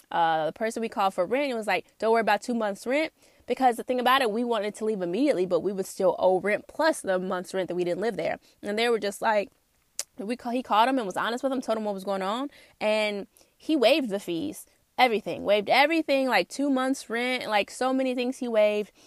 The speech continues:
It was so amazing. We, we got the money for everything we needed, U-Haul, everything worked out. He was trying to sell a car, like, my husband could not sell this car. Like, he had been trying to sell it since we got married. But when we were about to move, he sold it that, that day that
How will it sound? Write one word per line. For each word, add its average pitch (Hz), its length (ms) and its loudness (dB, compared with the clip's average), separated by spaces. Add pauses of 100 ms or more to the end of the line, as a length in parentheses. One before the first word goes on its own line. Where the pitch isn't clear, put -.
(140)
It - 60 -8
was 202 160 -6
so 247 180 2
amazing. 214 840 -2
We, 202 160 -6
we 190 120 -6
got 220 220 4
the 247 80 -4
money 220 180 -4
for 208 120 -2
everything 240 420 0
we 240 80 -2
needed, 214 240 -2
U-Haul, 226 680 -2 (340)
everything 247 760 2
worked 190 420 2 (200)
out. 185 320 6
He 240 100 -4
was 214 160 -6
trying 208 220 0
to 185 80 -4
sell - 280 -2
a - 60 -4
car, 311 640 4
like, 233 240 4 (460)
my 247 100 -2
husband 240 240 2
could 190 140 -8
not 247 260 0
sell 220 180 4
this 202 160 -4
car. 170 440 4
Like, 165 160 -2
he 220 160 -4
had 196 100 2
been 185 140 -4
trying 170 180 -4
to 180 60 -8
sell 175 140 -2
it 185 60 -4
since 190 140 -10
we 185 60 -4
got 170 180 -2
married. 170 340 -4 (280)
But 185 300 4
when 190 120 -2
we 262 100 0
were 285 60 6
about 269 240 4
to 285 80 -2
move, 285 320 0 (160)
he 240 140 -6
sold 214 220 2
it 180 80 0
that, 175 260 0
that 180 260 -2
day 214 200 2
that 208 140 4